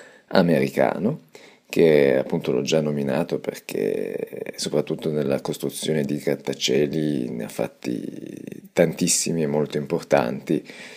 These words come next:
Eh, basti, insomma, citare il World Trade Center, lo s-, Freedom Tower, appunto, di New York, o non so quanti edifici, grattacieli, per esempio, a Chicago, perché, appunto, è uno studio nato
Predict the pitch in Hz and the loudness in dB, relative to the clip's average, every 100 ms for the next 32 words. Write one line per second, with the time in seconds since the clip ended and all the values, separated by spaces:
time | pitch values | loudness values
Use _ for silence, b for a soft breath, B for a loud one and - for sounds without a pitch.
0 | B B - 76 71 71 62 64 64 67 | B B 4 6 8 6 4 0 -2 -2
1 | - 71 - 71 67 67 65 60 64 - | -2 -4 -2 -2 0 -2 -2 -4 -4 -2
2 | 71 73 69 69 69 69 69 67 73 73 | 0 2 2 0 0 0 -2 -2 -2 -2
3 | 62 65 69 50 - - 78 69 - 85 | -2 -4 -2 -2 2 6 6 6 0 0
4 | 87 131 - - - - 170 _ - - | 0 -2 -4 -8 -10 -12 -16 _ -20 -2
5 | - 92 78 73 76 73 73 67 - B | 0 2 2 4 6 6 6 2 -2 B
6 | B B B - 80 76 69 69 64 64 | B B B -6 -2 -2 -4 -6 -4 -2
7 | 62 73 85 82 71 73 - 90 - B | -2 0 4 6 6 0 -2 -2 -2 B
8 | B B - - 71 71 58 55 67 62 | B B -4 4 6 4 -2 -6 -8 -6
9 | 71 67 73 76 67 76 71 71 69 80 | -8 -6 -4 -4 -6 -4 -2 -4 -6 -4
10 | 78 - 76 73 71 - B B B - | -2 -2 -2 -2 -2 -6 B B B -8
11 | 87 92 85 78 - 80 78 78 - 62 | 2 2 2 -2 2 2 2 -2 -4 -6
12 | 73 69 73 69 69 64 - - 101 90 | -6 -6 -2 -2 0 -4 -6 -2 4 4
13 | 73 58 - - - - 67 - 64 62 | 4 -2 -8 -10 -10 -8 -10 -6 -6 -4
14 | 67 - 65 64 58 57 55 - - - | -8 -10 -10 -8 -6 -6 -6 -6 -8 -6
15 | - - - - | -6 -6 -8 -10